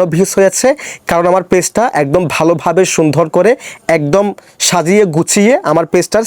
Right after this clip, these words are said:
সেট আপ করা আছে। আপনার নতুন বা পুরাতন Facebook পেজটি কি ঠিকভাবে সেট আপ করা আছে? যদি না থাকে তবে আজকের ভিডিওটি মিস করলে হবে বড়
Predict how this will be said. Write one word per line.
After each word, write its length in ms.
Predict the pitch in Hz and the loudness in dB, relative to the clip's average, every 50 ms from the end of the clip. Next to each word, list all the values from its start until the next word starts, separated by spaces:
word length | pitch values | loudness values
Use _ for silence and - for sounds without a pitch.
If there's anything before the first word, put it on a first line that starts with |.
| - | -2
সেট 140 | - 151 135 151 | -4 -4 -2 -4
আপ 60 | - - 147 | -2 0 0
করা 140 | 139 131 120 113 | 2 2 0 0
আছে। 180 | - - 110 - - _ _ - - 170 - 190 | -2 -4 -4 -6 -8 _ _ -8 -4 -2 0 0
আপনার 300 | 202 - 220 226 233 254 240 226 208 | 0 2 2 2 2 2 4 4 4
নতুন 260 | 190 175 - 226 233 233 196 226 | 2 2 2 2 2 2 2 2
বা 80 | 226 233 - - | 0 -2 -2 0
পুরাতন 380 | 202 190 175 165 - 196 214 214 - - | 0 2 2 2 0 0 0 0 0 0
Facebook 360 | 180 175 151 151 180 220 214 - - | 0 0 0 0 0 -2 0 0 0
পেজটি 300 | 220 214 208 - - 220 - - | 0 0 0 0 -2 -2 -2 0
কি 100 | 208 214 214 - - | 0 -2 0 0 0
ঠিকভাবে 460 | 185 190 143 135 - - 196 175 214 202 - - | 0 0 0 -2 -2 -2 0 0 0 0 0 -2
সেট 140 | 156 143 180 175 | -2 -2 -4 -4
আপ 60 | - - | -2 0
করা 140 | 185 185 190 180 | 0 2 2 0
আছে? 220 | - - - 208 170 - - - - - 143 143 | -2 -2 -2 -2 -2 -2 -4 -4 0 2 2 4
যদি 180 | 202 180 269 269 247 240 | 4 4 4 2 2 2
না 80 | 220 196 - - | 2 0 -2 -2
থাকে 240 | 233 220 - 247 254 247 - 208 | -4 0 0 0 0 0 0 0
তবে 180 | 185 151 139 160 - 175 180 | 0 2 0 0 0 0 -2
আজকের 300 | 175 - - - 233 233 233 165 165 | -2 -2 -2 0 0 2 2 2 2
ভিডিওটি 280 | 185 226 220 - 240 220 185 170 | 2 2 2 2 2 2 4 2
মিস 140 | 180 175 - - | 2 0 0 0
করলে 200 | 214 202 202 202 190 180 | 0 2 2 2 2 2
হবে 180 | 208 175 214 214 170 143 160 | 2 2 2 2 2 2 2
বড় 160 | 156 156 | 2 4